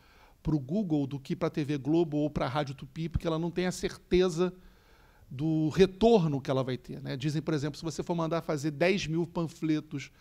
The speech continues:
do, do empreendimento imobiliário que nunca te deram, porque você tá no Fusquinha, né? Mesmo a, a, as meninas fazendo a seleção do Fusquinha, "Ah, não, pro Fusquinha eu não dou,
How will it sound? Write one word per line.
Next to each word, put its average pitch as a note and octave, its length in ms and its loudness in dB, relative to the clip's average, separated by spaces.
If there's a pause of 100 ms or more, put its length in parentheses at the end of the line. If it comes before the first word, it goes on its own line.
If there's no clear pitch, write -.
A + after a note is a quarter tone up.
(420)
do, D3 520 2
do C#3 120 4
empreendimento D#3 540 4
imobiliário C#3+ 440 4
que D3+ 120 -2
nunca F#3 180 -2
te - 120 -6
deram, D3 260 0
porque - 160 -16
você C#3 140 -6
tá C3+ 120 -4
no C3 120 -4
Fusquinha, C3+ 600 -2 (580)
né? D3+ 220 -6 (180)
Mesmo B3+ 380 8
a, C4 140 6
a, G3 320 0
as E3+ 100 2
meninas G3 360 4
fazendo F#3 260 4
a F3 40 4
seleção F3 480 -2
do D#3 80 -4
Fusquinha, F3+ 680 -2
"Ah, G#3 60 2
não, D3 140 0
pro E3 180 -10
Fusquinha F#3+ 420 -4
eu E3+ 80 -2
não C3+ 160 -2
dou, D#3+ 280 0